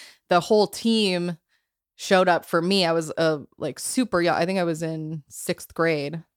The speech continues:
And they invited me to come to their basketball camp with them. And they invited me to, like, come, like, watch them play. And they gave me this poem, which I'm actually gonna give to Georgia. I just didn't get it printed in time.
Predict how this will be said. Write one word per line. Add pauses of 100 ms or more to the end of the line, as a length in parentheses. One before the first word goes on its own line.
(180)
And
they
invited
me
to
come
to
their
basketball
camp
with
them.
And
they
invited
me
to,
like,
come, (400)
like,
watch
them
play.
And
they
gave
me
this
poem,
which
I'm
actually
gonna
give
to
Georgia.
I
just
didn't
get
it
printed
in
time.